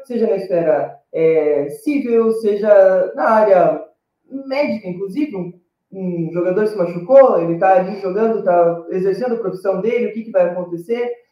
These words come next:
O direito protege a comissão técnica, o direito protege o estádio de futebol, o es-, o direito protege tudo, o direito é maravilhoso.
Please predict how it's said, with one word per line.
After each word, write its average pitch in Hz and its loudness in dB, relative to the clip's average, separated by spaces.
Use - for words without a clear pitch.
O 254 -6
direito 254 -4
protege 208 -4
a 170 -8
comissão 160 -10
técnica, 208 -2
o 190 -10
direito 196 -4
protege 202 -2
o 226 -6
estádio 226 0
de 175 -10
futebol, 202 4
o 208 -4
es-, - -16
o 220 -6
direito 254 -4
protege 320 -2
tudo, 285 -12
o - -10
direito 294 -8
é - -10
maravilhoso. 320 -2